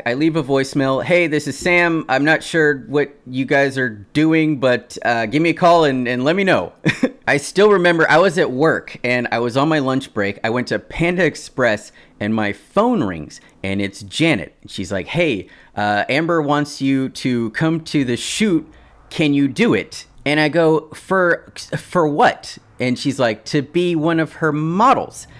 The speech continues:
And I was like, Oh, "Ha, ha, ha, I'm not a model. I can't do that. I'm sorry, I'm not what you're looking for." And then she's like, "Hold on a second."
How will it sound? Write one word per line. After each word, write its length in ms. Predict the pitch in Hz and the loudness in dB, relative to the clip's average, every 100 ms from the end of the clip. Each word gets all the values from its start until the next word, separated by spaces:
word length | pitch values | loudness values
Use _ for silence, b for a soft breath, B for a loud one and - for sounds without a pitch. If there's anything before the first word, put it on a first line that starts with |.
| B B - | B B -2
And 120 | 127 | 2
I 100 | 143 | 2
was 160 | 147 | 2
like, 300 | 151 131 120 - | 2 0 0 2
Oh, 400 | 214 214 101 82 - - - | 4 4 2 -4 -14 -14 -12
"Ha, 300 | - 185 185 | 0 4 6
ha, 380 | 175 175 175 147 | 4 4 4 4
ha, 640 | - - 233 160 135 - b b b - - - | 2 2 4 6 4 0 b b b -20 -18 -2
I'm 360 | 143 156 151 156 | 2 4 4 4
not 240 | 185 190 | 6 6
a 80 | 170 | 4
model. 840 | 151 156 165 208 226 107 - - _ - | 4 2 4 6 6 4 -2 -12 _ -2
I 140 | 131 | -2
can't 460 | - - 208 214 - | -2 -4 -2 -2 0
do 180 | 156 139 | 0 4
that. 280 | 143 143 - | 4 2 0
I'm 220 | 113 113 | -4 -4
sorry, 540 | 113 - 156 151 143 123 | -6 0 4 6 4 2
I'm 340 | 123 117 113 113 | -2 -2 -2 0
not 220 | 135 135 | 0 0
what 160 | 135 120 | -2 -2
you're 140 | 113 | -2
looking 340 | 117 117 104 | -2 -2 -4
for." 340 | 90 - 87 80 | -4 -4 -4 -4
And 120 | 101 | -4
then 120 | 113 110 | -2 -4
she's 180 | 113 | -4
like, 180 | 110 104 | -2 -4
"Hold 300 | - 180 170 | -4 -2 0
on 140 | 143 117 | 0 -2
a 60 | |
second." 420 | - 104 92 87 | -4 -4 -4 -10